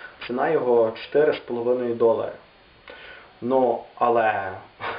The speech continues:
те, що воно виконує, робить, це просто клас. Я, ну, задоволений. Е, крок між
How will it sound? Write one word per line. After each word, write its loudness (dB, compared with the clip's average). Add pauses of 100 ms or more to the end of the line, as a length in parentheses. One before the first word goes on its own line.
(280)
те, 0
що -6
воно -2 (760)
виконує, 0
робить, 0
це -8
просто -2 (600)
клас. 0 (120)
Я, -4 (360)
ну, -8
задоволений. -2 (420)
Е, 6
крок 0 (160)
між -4